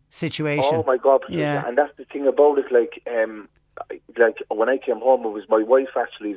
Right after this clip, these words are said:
Speaker 2: decided, you know, "I'm gonna put up this, uh, comment for people to see." It was my wife that got the ball rolling, to be honest, about things.
Speaker 1: Because,
Speaker 2: Um,
Speaker 1: yeah, and one of the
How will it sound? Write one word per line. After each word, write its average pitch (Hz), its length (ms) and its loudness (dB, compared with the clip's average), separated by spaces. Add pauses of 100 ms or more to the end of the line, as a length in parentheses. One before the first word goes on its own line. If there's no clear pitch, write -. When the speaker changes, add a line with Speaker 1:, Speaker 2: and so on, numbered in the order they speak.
Speaker 2:
decided, 101 460 -2 (100)
you 101 60 -10
know, 110 180 0
"I'm 107 100 -4
gonna 107 180 -4 (100)
put 104 80 -2
up 101 140 -4
this, 95 160 -8 (240)
uh, 98 220 0 (140)
comment 98 280 -6
for 98 80 -12
people - 360 -14
to 117 140 -16
see." 127 140 -2
It 107 120 -4
was 104 100 -10
my 104 120 -2 (120)
wife 131 260 2
that 104 160 0 (400)
got 104 140 0
the 110 60 -12
ball 113 280 6
rolling, 98 460 -2
to - 60 -20
be 104 180 -6
honest, 104 260 -6
about 98 320 -4
things. 98 200 -14 (480)
Speaker 1:
Because, 269 280 -2
Speaker 2:
Um, 285 60 0
Speaker 1:
yeah, 247 180 0
and 247 100 -4
one 294 160 0
of 311 120 -2
the - 20 -6